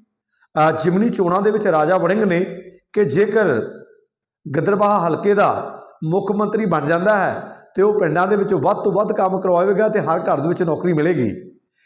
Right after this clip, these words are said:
ਯਾਨੀ ਕਿ just ਉਹਨੇ ਕਿਹਾ ਹੀ, ਸੁਖਜਿੰਦਰ ਸਿੰਘ ਰੰਧਾਵਾ ਤੱਤੇ ਹੋ ਗਿਆ। ਉਹਨਾਂ ਕਿਹਾ ਕਿ ਪਹਿਲਾਂ ਵਿਧਾਨ ਸਭਾ ਦੀ ਚੋਣਾਂ ਤਾਂ ਆ ਲੈਣ,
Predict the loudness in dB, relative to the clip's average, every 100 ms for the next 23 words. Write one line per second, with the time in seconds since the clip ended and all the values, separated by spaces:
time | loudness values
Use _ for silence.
0 | _ 0 2 2 0 0 0 0 -2 0
1 | 0 0 0 2 2 -2 -4 -2 0 2
2 | 0 0 0 0 0 0 -2 0 0 2
3 | 0 0 -4 -12 -20 -20 _ -4 0 0
4 | 0 2 2 2 0 -8 -16 -20 0 2
5 | 4 2 2 2 2 0 0 0 0 0
6 | 2 0 0 0 0 2 2 2 2 -4
7 | -8